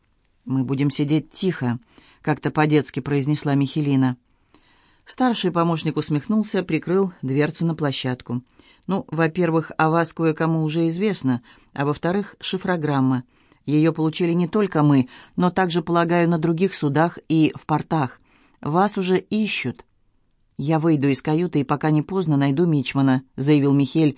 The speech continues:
мрачно глядя из-под лобья на Ильичева. «Поздно», ответил Сергей Сергеевич и повторил:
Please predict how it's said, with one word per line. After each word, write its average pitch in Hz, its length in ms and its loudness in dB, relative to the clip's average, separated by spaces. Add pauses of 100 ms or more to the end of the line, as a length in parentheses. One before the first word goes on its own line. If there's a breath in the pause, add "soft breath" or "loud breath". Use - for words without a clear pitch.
(280 loud breath)
мрачно 147 440 2
глядя 143 340 2
из-под 139 380 -2
лобья 139 260 0
на 139 140 2
Ильичева. 131 640 -2 (520)
«Поздно», 127 480 0 (920)
ответил 151 420 0
Сергей 147 320 -2
Сергеевич 139 520 0 (240 loud breath)
и 196 100 -2
повторил: 151 580 0